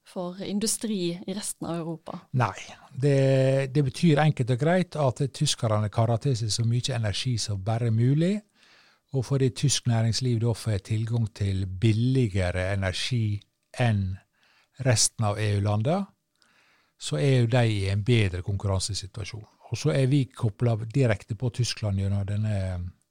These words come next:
Speaker 2: store kabelen vi fikk i fjor vår, eh, så gjør at, eh, tysk næringsliv vil alltid, fordi prisene er så subsidierte, tilby mer penger for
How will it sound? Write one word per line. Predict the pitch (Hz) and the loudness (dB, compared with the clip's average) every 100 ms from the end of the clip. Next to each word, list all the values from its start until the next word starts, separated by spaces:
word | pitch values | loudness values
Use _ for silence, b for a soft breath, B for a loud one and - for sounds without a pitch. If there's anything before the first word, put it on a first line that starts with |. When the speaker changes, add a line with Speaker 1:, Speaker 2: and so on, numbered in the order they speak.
| _ b b b b b b - | _ b b b b b b -6
Speaker 2:
store | - 127 139 123 | 2 4 6 4
kabelen | 135 131 101 104 123 | 6 6 6 2 2
vi | 127 | 0
fikk | 113 120 - | -2 -4 -4
i | 104 | -4
fjor | - 135 127 117 123 | 0 0 0 -2 -4
vår, | 135 147 151 160 175 170 - 135 | -4 -2 0 -2 -4 -8 -12 -4
eh, | 131 131 131 131 131 147 | -2 0 0 -2 -2 -4
så | - - 151 147 139 | -6 -6 -2 0 2
gjør | 135 127 107 101 - | 2 2 2 0 -2
at, | 104 95 - | 0 0 -2
eh, | 120 113 104 - _ _ _ _ _ - | -2 -2 -2 -6 _ _ _ _ _ -4
tysk | 170 - - | 0 0 2
næringsliv | 107 104 120 - 147 117 | 0 0 0 0 0 0
vil | 110 113 - _ | -2 -4 -6 _
alltid, | 143 123 - 135 135 | 2 2 0 -4 -4
fordi | - 127 117 113 110 95 | -6 -4 -2 0 -2 -4
prisene | - 113 107 123 110 | -4 -4 -2 -2 -2
er | |
så | - | -4
subsidierte, | - 101 107 117 127 - 143 185 - b b b b b b b b _ | -4 -6 -4 0 0 -2 -6 -6 -8 b b b b b b b b _
tilby | - 147 151 139 123 | 0 2 4 4 6
mer | 143 127 101 92 | 6 4 4 0
penger | - 104 110 120 101 | -2 0 0 2 0
for | - - 107 101 87 | 0 -2 0 0 -4